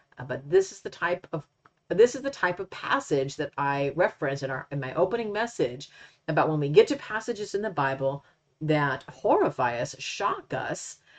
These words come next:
as obviously we would on so many points in this passage, we need to understand that this is first about what do I know to be true about the nature of God?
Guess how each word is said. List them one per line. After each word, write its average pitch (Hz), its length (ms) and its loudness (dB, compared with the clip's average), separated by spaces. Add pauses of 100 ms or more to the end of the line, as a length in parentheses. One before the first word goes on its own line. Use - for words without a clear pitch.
(240)
as 160 340 4
obviously 170 460 4
we 156 100 4
would 151 480 6
on 160 220 0
so 269 320 6
many 165 180 2
points 143 500 -4
in 135 120 -4
this 127 160 -10
passage, 127 640 -6 (300)
we 180 440 2
need 185 460 4
to 269 420 -2 (140)
understand 156 760 0
that - 220 -6
this 160 240 2
is 233 160 -4
first 180 380 -2
about 139 420 -4 (580)
what 147 280 4
do 254 100 6
I 277 220 4 (100)
know 185 200 4
to 233 60 2
be 247 120 -2
true 196 180 4
about 175 160 2
the 135 80 -4
nature 143 340 -4
of - 160 -6
God? 139 380 -2